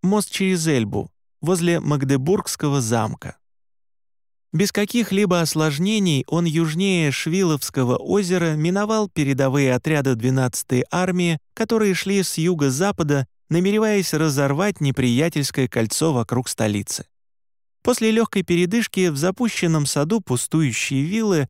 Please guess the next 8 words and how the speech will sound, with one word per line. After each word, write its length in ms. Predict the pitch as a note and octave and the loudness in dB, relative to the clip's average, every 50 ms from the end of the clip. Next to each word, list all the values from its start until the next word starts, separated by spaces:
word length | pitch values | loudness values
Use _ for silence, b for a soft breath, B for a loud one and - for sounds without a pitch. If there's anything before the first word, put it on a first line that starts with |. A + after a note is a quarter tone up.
| _ _ _ _ | _ _ _ _
какой-то 420 | - G#3 G#3+ - C4+ A3+ - G3+ | -6 -4 -2 0 0 0 2 0
мотопехотинец 920 | F#3+ F#3 G3 G#3 G3 - F3 - F3+ - - E3+ E3+ - A#3 A3+ G#3 F3+ - | 0 2 0 -2 -2 -2 -2 -2 -2 -2 -2 -2 -2 -2 -2 -2 -2 -2 -2
покормил 580 | - - D#3+ - D3+ D3 D#3+ F3+ G#3+ A#3 A3+ G3+ | -4 -6 -2 0 0 0 0 0 -2 -2 -2 -2
его 380 | F3+ E3 E3+ E3 D#3+ F3+ F#3+ | 0 0 0 0 2 0 0
ещё 360 | F3 D3 D3 - - - C#3+ C3 - | 0 0 -2 -2 -2 -2 -4 -4 -4
тёплым 420 | - - G#3+ - - F#3+ F3 E3 D3+ | -2 -2 -2 -2 0 -2 0 0 0
гороховым 600 | C#3 C3+ C3 D#3+ E3+ - - C#3+ C#3 C#3 C3+ B2 | 0 2 2 0 0 0 0 0 0 0 0 -2
супом 600 | - - - C#3+ C#3 B2+ - - B2 A#2 A2+ | -2 -4 0 0 0 0 2 0 0 0 0